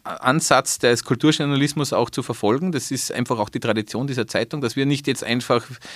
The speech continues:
ganz blind auf irgendwas hinhauen. Man muss da schon auch, finde ich, äh,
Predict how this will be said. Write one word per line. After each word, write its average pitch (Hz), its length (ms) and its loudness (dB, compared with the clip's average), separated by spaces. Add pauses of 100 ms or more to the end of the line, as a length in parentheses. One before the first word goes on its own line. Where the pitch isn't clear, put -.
(540)
ganz 135 260 2
blind 165 440 4
auf 139 200 2
irgendwas 160 340 6
hinhauen. 156 800 6
Man 143 220 2
muss 165 200 4
da 165 100 4
schon 151 420 2
auch, - 240 0
finde 160 280 -2
ich, - 220 -4
äh, 131 260 4